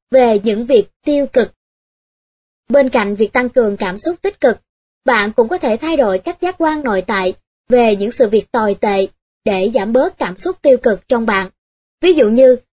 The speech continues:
lúc bạn muốn giảm cảm giác sợ hãi, lo lắng về việc tiếp xúc với những người lạ, hay bước lên sân khấu,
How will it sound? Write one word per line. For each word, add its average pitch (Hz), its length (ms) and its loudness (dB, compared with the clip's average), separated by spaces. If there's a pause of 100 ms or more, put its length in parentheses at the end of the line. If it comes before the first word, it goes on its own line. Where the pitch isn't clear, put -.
lúc 403 180 0
bạn 220 280 0
muốn 320 160 -2
giảm 220 300 -2
cảm 202 200 -6
giác 302 220 -2
sợ 220 180 -2
hãi, 202 340 -2 (320)
lo 269 220 2
lắng 262 240 -2 (160)
về 247 120 4
việc 214 220 0
tiếp 359 180 -4
xúc 415 300 -2
với 302 160 2
những 269 180 -2
người 254 180 4
lạ, 196 340 0 (480)
hay 247 240 4
bước 311 200 -2
lên 269 140 2
sân 240 220 -2
khấu, 269 320 -4